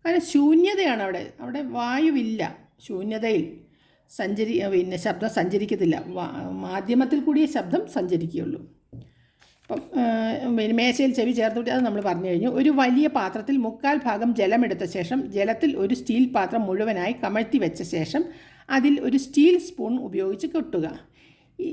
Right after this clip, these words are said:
ഇത്തവണ നിങ്ങൾ കേട്ട ശബ്ദം ഏതെല്ലാം മാധ്യമങ്ങളിൽ കൂടിയാണ് നിങ്ങളുടെ ചെവിയിലെത്തിയത്? അതായത് ഒരു വലിയ ബക്കറ്റിൽ നിറച്ചും വെള്ളം എടുക്കുക, എന്നിട്ട് അതിനകത്തേക്കൊരു സ്റ്റീലിൻ്റെ, ഉം, പാത്രം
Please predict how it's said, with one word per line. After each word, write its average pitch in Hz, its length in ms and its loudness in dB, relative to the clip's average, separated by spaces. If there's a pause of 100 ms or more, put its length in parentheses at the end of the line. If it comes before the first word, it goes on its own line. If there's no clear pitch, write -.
ഇത്തവണ 339 520 2
നിങ്ങൾ 285 260 4
കേട്ട 277 240 0
ശബ്ദം 254 400 -2
ഏതെല്ലാം 269 500 2
മാധ്യമങ്ങളിൽ 247 580 0
കൂടിയാണ് 220 440 -2
നിങ്ങളുടെ 202 260 -4
ചെവിയിലെത്തിയത്? 269 760 2
അതായത് 170 440 -10 (560)
ഒരു 254 140 0
വലിയ 214 440 2
ബക്കറ്റിൽ 170 720 -2 (380)
നിറച്ചും 185 400 -4
വെള്ളം 294 240 4
എടുക്കുക, 165 340 -4 (880)
എന്നിട്ട് 285 380 4
അതിനകത്തേക്കൊരു 180 840 0 (160)
സ്റ്റീലിൻ്റെ, 254 840 2 (720)
ഉം, 117 220 -8 (280)
പാത്രം 269 480 0